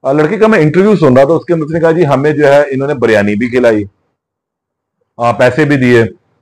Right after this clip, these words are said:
इसकी मदर भी आई।" अब देखें, और उसने कहा, "जी उन्होंने हमें नहीं बचाया।" बात इतनी सी है कि किसी की बहन बेटी के से मुतल्लिक बेशक आप mimicry करें, content बना रहे हैं और अगर किसी से मुतल्लिक आप गुफ्तगू करेंगे थोड़ा सा reaction जो आएगा। लेकिन अब इसके अंदर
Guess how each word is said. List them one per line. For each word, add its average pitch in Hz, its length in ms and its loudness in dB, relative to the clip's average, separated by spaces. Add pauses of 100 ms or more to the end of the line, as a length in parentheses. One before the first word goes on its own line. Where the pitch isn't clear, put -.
(140)
इसकी 147 220 -10
मदर 127 320 0
भी 139 200 0
आई।" 120 200 2
अब 151 180 -8
देखें, 175 300 0 (440)
और 151 180 0
उसने 170 120 0
कहा, 185 100 2
"जी 185 80 2
उन्होंने 180 280 2
हमें 156 200 2
नहीं 139 200 0
बचाया।" 98 460 2 (180)
बात 117 360 0
इतनी 135 240 -8
सी 135 160 -6
है 117 260 0
कि 127 460 -2
किसी 123 240 -10
की 127 120 -8
बहन 110 460 -4
बेटी 92 260 -6
के 131 180 -2
से 123 160 -4
मुतल्लिक 107 480 -4
बेशक 196 340 0
आप 170 100 2
mimicry 127 380 -2
करें, 113 200 0
content 123 360 -2
बना 95 260 -2
रहे 87 100 -4
हैं - 80 -8 (480)
और 123 340 2
अगर 135 220 0
किसी 139 220 -6
से 151 80 -2
मुतल्लिक 131 380 0
आप 123 120 2
गुफ्तगू 120 400 -6
करेंगे 123 400 0
थोड़ा 175 300 -2
सा 170 140 -4
reaction 110 360 -4
जो 110 120 -2
आएगा। 82 320 -4 (380)
लेकिन 185 240 0
अब 196 120 2
इसके 196 200 0
अंदर 190 260 0